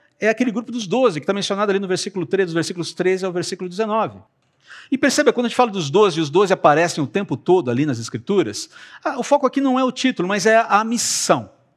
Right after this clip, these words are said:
A missão.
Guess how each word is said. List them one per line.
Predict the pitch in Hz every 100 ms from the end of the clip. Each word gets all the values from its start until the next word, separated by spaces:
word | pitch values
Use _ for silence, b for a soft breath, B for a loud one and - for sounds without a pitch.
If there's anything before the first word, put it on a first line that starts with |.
| _ _ _ _ _ _ _ _ _ _ _ _ _ _ _ _ _ _ _
A | -
missão. | 190 - 92